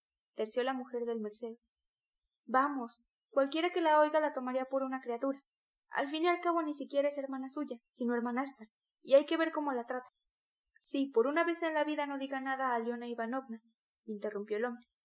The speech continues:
"Siga mi consejo, venga a nuestra casa sin pedirle permiso.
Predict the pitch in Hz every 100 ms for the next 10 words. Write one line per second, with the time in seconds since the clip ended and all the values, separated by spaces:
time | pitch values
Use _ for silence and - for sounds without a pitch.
0 | _ _ _ _ - 285 320 302 285 247
1 | 277 277 233 - _ _ 220 269 285 294
2 | 277 269 269 277 294 285 247 240 247 247
3 | 247 220 214 -